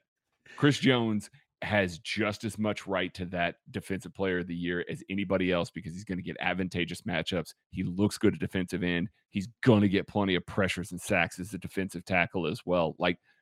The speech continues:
buy all in on Chris Jones. He has looked ultra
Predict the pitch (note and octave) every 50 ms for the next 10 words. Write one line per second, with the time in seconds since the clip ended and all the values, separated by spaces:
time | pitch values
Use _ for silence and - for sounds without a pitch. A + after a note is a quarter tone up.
0 | _ _ _ - B2 A2+ A2 G#2+ G#2+ A2 G#2 G#2 G#2 - - G2 G2 G2 G2 F#2+
1 | F#2 F#2+ F#2 - - G2+ G2+ F#2+ F#2 F#2 - C#2 F#2 F2 F2 F2 - - G2+ F#2
2 | F2+ F2+ - - G2+ G2 F2+ F2+ E2+ - - - G2 F#2 F2+ - G#2 F#2 F2+ E2+
3 | - _ _ _ _ - G#2+ G2 F#2+ - - - F#2+ F2